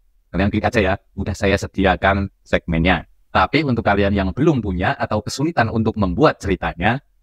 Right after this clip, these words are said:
tenang aja, Novi A I ini bisa buatin untuk kalian. Klik story creation di sini, kalian tinggal masukkan cerita seperti apa yang mau dibuat, atau alur cerita singkatnya, atau begini juga boleh. Cerpen, penculik,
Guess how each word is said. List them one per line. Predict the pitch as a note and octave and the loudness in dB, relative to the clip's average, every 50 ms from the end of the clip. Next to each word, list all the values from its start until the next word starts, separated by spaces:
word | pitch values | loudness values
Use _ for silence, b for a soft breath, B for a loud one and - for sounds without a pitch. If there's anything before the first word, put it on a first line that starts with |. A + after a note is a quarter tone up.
| _ - | _ -6
tenang | E2+ E2+ E2 F#2 | -4 -4 -2 -4
aja, | G#2 - A2+ G2+ - - - - | -2 -2 -2 -2 -2 -4 -6 -4
Novi | F#2+ A2 A2 - A2+ A2 - A2 | -2 0 0 0 -2 -2 -2 0
A | G#2 G2 G2 G2+ | 2 2 2 2
I | B2 B2 G#2+ | 2 2 2
ini | F#2+ G#2+ A2 | 2 0 0
bisa | - - F2+ E2 - - F2+ F2 | -2 -4 -6 -4 -2 0 0 0
buatin | - - F#2 F2+ E2 E2 - G#2 A2 G#2+ G2 | 0 -2 -2 -2 -2 -2 0 0 0 0 0
untuk | - F#2 F2 E2+ - - - | -2 -6 -6 -6 -8 -10 -10
kalian. | - D2+ D2+ D#2+ G2 G2+ F#2 D#2+ - - - _ _ _ _ _ _ _ _ _ | -8 -6 -2 2 2 2 2 0 -4 -10 -14 _ _ _ _ _ _ _ _ _
Klik | - - F3 - | 0 0 0 0
story | - - - A#2+ A2 A2+ - - | -2 -2 -2 -2 0 -2 -2 -2
creation | C3 D#3+ F3 - - G2 F2+ F2+ | -2 -2 -2 -2 -4 -6 -6 -6
di | F2 | -8
sini, | - F#2 E2 - F#2+ B2+ - - _ _ _ _ _ | -6 -6 -6 -6 -6 -8 -10 -12 _ _ _ _ _
kalian | - G#2+ A2 B2+ C#3+ | 0 2 2 2 2
tinggal | C3 C#3 B2 G#2+ G#2 | 2 2 2 2 2
masukkan | G2+ G2+ - A2 - G2+ G2 G2+ | 0 0 -2 -2 -4 -4 -6 -6
cerita | - - A2 G#2+ - G2+ | -4 -4 -2 -2 -2 -2
seperti | - F#2+ - G#2 G2 A2 | -4 -4 -6 -6 -4 -4
apa | F2 E2 - - F2+ - - | -4 -4 -4 -2 0 0 2
yang | - A#2+ G#2+ - D#2+ D#2+ | 2 2 2 2 0 0
mau | F2+ F2+ F2+ | 0 0 0
dibuat, | F2+ - F2+ - - E2 F2 F2 - _ _ _ | -2 -4 -8 -6 -4 -2 -2 -2 -4 _ _ _
atau | - - - - G2+ G2 G2+ G#2 | -6 -4 0 0 0 0 0 0
alur | - G#2 G#2 G2 | 0 0 0 -2
cerita | G2+ - - G#2 F#2+ - G2+ | -2 -2 -4 -4 -2 -2 -2
singkatnya, | G2 - G2+ G2 F#2+ F#2 - - G#2 A2 - G#3 - _ _ _ | -4 -4 -4 -2 -2 -2 -2 -2 0 0 0 -2 -4 _ _ _
atau | - G2 F2+ - - F#2+ F#2 F#2+ F#2+ G2 - | -4 -4 -4 -2 0 0 2 2 2 0 -2
begini | F#2 F2+ G2 A#2+ B2 | -4 -2 -2 -2 -2
juga | - - G2+ | -2 -2 -4
boleh. | F2 - F2+ G2 G#2 F#2+ F2 E2 - - _ _ _ - _ _ _ _ _ | -2 -2 0 0 0 0 0 -2 -6 -12 _ _ _ -20 _ _ _ _ _
Cerpen, | - A#2+ A#2+ - - C3 C3 C3+ C#3 C#3 C#3 - _ _ - | -4 -4 -4 -2 0 0 0 0 0 -2 -6 -10 _ _ -6
penculik, | F#2 F2+ F2+ - G#2+ G#2+ G#2+ A2+ - | -4 -4 -4 -4 -2 -2 0 0 0